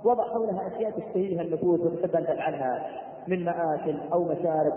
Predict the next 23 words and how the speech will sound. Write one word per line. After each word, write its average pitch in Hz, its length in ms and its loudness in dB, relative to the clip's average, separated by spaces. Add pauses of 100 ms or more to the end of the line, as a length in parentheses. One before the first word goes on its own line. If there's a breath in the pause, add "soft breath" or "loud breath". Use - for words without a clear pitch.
أو 165 140 4
نظر 165 480 0
أو 170 220 2
نحو 170 180 -2
ذلك. 165 280 0 (320)
قال: 160 160 0
'يا 170 120 0
جبريل، 156 360 -2
اذهب 147 400 -2
وانظر 143 360 2
إليها.' 135 800 4
فذهب 135 340 -2
ونظر 131 500 2
ثم 127 180 -2
عاد 120 260 0
وقال: 120 460 2 (1500)
'وجلالك 151 640 -8 (640)
لقد 160 280 -4 (140)
خشيت 139 600 -6
ألا 139 380 -2
ينجو 127 460 -2
منها 147 360 -6
أحد.' - 440 -12